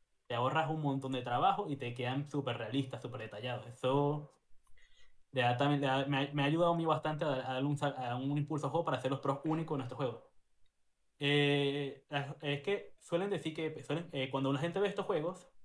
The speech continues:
eh, el proyecto nosotros, suelen pensar que nosotros modelamos todo, todo, todo en, en general. Pero la verdad es que muchos de los assets que están ahí son de la Marketplace. Por eso digo, es cuestión de organizarse,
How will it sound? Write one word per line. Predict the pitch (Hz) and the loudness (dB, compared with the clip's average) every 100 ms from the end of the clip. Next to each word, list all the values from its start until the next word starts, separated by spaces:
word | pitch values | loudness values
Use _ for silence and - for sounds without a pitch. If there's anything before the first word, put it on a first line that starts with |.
| - | -10
eh, | 127 120 | -6 -4
el | 120 | -2
proyecto | 120 131 | -2 -2
nosotros, | 170 160 151 160 - _ | -2 -2 -4 -8 -12 _
suelen | - 135 | -2 0
pensar | 151 147 143 | 0 0 0
que | |
nosotros | 143 135 156 | 0 0 2
modelamos | 139 127 123 147 - | 2 2 2 0 0
todo, | 131 139 139 | 2 4 2
todo, | 143 147 143 | 2 2 2
todo | 143 131 | 2 2
en, | 127 | 0
en | 123 123 | -4 -4
general. | 120 120 120 - - _ _ | -4 -2 -4 -8 -20 _ _
Pero | 120 113 117 | -4 0 0
la | 113 | -2
verdad | 113 117 120 | -2 0 2
es | 139 | 2
que | 135 143 123 | 2 0 2
muchos | 120 139 151 165 156 151 | 2 2 2 2 2 4
de | |
los | 147 156 | 2 2
assets | 147 143 | 0 0
que | 135 | -2
están | 135 147 | 0 0
ahí | 170 185 - - - _ _ _ | -2 -6 -12 -20 -20 _ _ _
son | - 131 | -2 0
de | 127 | 2
la | 131 | 2
Marketplace. | 123 120 120 143 135 - - _ _ - - | 0 -2 -2 0 0 -2 -12 _ _ -10 -2
Por | 127 | 2
eso | 147 | 2
digo, | 127 120 | 0 0
es | 123 - | -2 2
cuestión | 151 151 143 117 | 0 2 0 -2
de | 110 101 - _ _ _ - - - | -8 -14 -16 _ _ _ -20 -20 -6
organizarse, | 139 120 120 117 160 156 165 | -2 -2 -2 0 2 2 -2